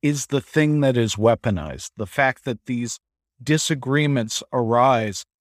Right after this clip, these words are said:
there are wedge actors, I call them, coming at us from a variety of different angles, whether it's our own domestic politics or it's our culture, which is an omnipresent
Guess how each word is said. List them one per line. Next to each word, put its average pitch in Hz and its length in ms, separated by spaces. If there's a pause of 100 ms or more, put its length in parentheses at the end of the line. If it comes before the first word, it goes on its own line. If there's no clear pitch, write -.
(180)
there 156 180
are 143 140
wedge 139 480 (140)
actors, 113 560
I 98 100
call 98 280
them, 92 200 (280)
coming 151 340
at 123 160
us 117 160
from 120 260
a 117 80
variety 123 680
of 107 160
different 117 400
angles, 113 500
whether 117 300
it's - 160
our 117 200
own 131 200
domestic 117 520
politics 143 640 (460)
or 127 500
it's 123 220
our 110 140
culture, 139 520
which 117 220
is 110 160
an 117 180
omnipresent 117 760